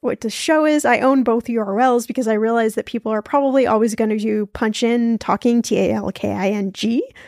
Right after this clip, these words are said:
of course, 'cause that's the way it's spelled. So, you know, it was, is tricky, and it's tricky now to come up with a name that is truly original. But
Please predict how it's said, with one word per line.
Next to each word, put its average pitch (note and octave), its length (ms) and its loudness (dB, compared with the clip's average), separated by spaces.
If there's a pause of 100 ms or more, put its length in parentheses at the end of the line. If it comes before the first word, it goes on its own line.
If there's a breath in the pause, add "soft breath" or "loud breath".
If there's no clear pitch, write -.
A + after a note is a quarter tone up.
(100)
of - 60 -20
course, A#3 280 0
'cause - 120 -12
that's - 200 -6
the G3 60 -10
way F#3+ 100 -4
it's - 160 -6
spelled. - 380 -2 (680 loud breath)
So, C#4+ 680 4 (840 loud breath)
you D#4+ 160 0
know, D#4+ 100 4
it D#4+ 40 4
was, D#4+ 180 2
is C#4 280 0
tricky, A3+ 400 -8
and A3 140 -4
it's A3+ 220 -6
tricky C4+ 320 -6
now A3 300 -6
to - 120 -14
come A3 160 -4
up G#3 160 -4
with G#3 240 -2
a A3+ 60 -4
name A#3 480 -2 (560 soft breath)
that B3 140 4
is A#3 260 2
truly A#3+ 400 -2
original. F#3 480 -6
But B3 320 0